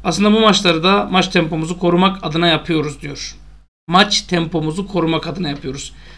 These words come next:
Hani ben size maç öncesinde dedim ya, alın. Tempoyu korumak adına. "Bu anlamda bu maçlar önemli. Yirmi birindeki kupa maçına kadar çalışacağız. Lige verilen ara bize iyi geldi. Sakat oyuncularımız geri döndü, iyileştiler.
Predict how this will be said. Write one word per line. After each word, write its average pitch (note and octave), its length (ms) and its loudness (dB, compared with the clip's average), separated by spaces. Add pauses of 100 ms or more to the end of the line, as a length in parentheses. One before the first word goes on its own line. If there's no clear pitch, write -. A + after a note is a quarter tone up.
(120)
Hani E3+ 140 0
ben E3 80 2
size D#3+ 420 0 (260)
maç E3 220 -2
öncesinde D#3 360 -2
dedim G3 220 2
ya, - 140 -2 (320)
alın. E3+ 260 0 (920)
Tempoyu F#3+ 400 2
korumak F#3 320 4
adına. D#3+ 260 -6 (320)
"Bu F#3+ 160 6
anlamda A3 420 6
bu G3 40 0
maçlar G3 340 2
önemli. D#3 380 0 (160)
Yirmi G3 400 2
birindeki F#3+ 400 0
kupa F#3+ 240 -2
maçına E3+ 320 0
kadar F#3+ 340 -4 (280)
çalışacağız. D#3+ 720 0 (440)
Lige F#3+ 240 4
verilen D#3+ 360 0
ara F#3 360 2
bize F#3 260 0
iyi G#3 260 2
geldi. E3 280 2
Sakat G3 340 -2
oyuncularımız E3 640 -2
geri F3 240 2
döndü, E3 240 0
iyileştiler. F3+ 640 0